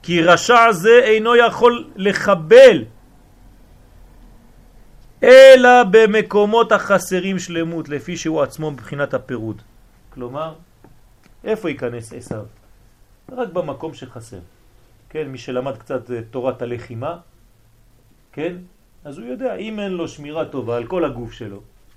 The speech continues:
אז כל חור קטן, השני קצת מיומן,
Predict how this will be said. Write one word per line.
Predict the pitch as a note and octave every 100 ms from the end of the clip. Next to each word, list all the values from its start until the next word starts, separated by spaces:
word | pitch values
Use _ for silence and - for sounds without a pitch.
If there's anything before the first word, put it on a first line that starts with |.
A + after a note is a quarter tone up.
| _ _ _ -
אז | D3+
כל | - C4 A3
חור | - A3 E3
קטן, | C#3 E3 G#3 B3+ G3+ _ _ -
השני | D#3+ D#3+ F#3+ G3+
קצת | - F#3 D3
מיומן, | E3 D#3 D3 A#3 C#4